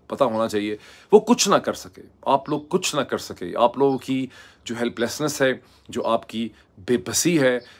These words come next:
जो आपकी कमज़ोरी है, वो यहाँ पे बड़ी खुल के हमारे सामने आती। अब इसके जैसे मैंने कहा कि बहुत से एस्पेक्ट्स हैं। देखिए, इसका सबसे बड़ा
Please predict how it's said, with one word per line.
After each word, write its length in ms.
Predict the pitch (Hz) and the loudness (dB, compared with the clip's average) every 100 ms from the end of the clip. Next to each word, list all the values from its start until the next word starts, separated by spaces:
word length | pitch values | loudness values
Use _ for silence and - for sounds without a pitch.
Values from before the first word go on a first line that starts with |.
| _ - | _ -4
जो 120 | 113 | 0
आपकी 520 | 107 117 - 113 107 | 0 0 -4 -6 -6
कमज़ोरी 560 | - 131 120 127 156 156 | -2 0 2 4 6 6
है, 240 | 110 107 - _ | 2 -2 -14 _
वो 60 | 123 | -2
यहाँ 160 | 127 123 | -2 -2
पे 80 | |
बड़ी 200 | 110 127 | -2 -2
खुल 300 | 139 - 175 | -2 -2 -2
के 240 | 175 127 - 117 | 0 -4 -6 -4
हमारे 220 | 110 101 | -4 -2
सामने 280 | 104 95 92 | -4 -6 -8
आती। 320 | - 92 78 _ _ - - - | -10 -14 -18 _ _ -20 -12 -4
अब 80 | 170 | -2
इसके 160 | - | 0
जैसे 200 | 180 175 | 0 0
मैंने 140 | 180 175 | 0 2
कहा 160 | 175 | 2
कि 100 | 170 | 0
बहुत 280 | - 127 151 | 0 0 0
से 280 | - 139 127 - - _ 104 | 0 -2 -2 -12 -20 _ -6
एस्पेक्ट्स 440 | 113 - 151 - | -4 -2 -4 -4
हैं। 140 | - - _ _ - - - - | -8 -12 _ _ -20 -20 -14 -4
देखिए, 160 | 180 208 | 2 2
इसका 200 | - 190 | 2 2
सबसे 380 | - 190 214 | 2 2 4
बड़ा 360 | 151 143 143 | 8 8 8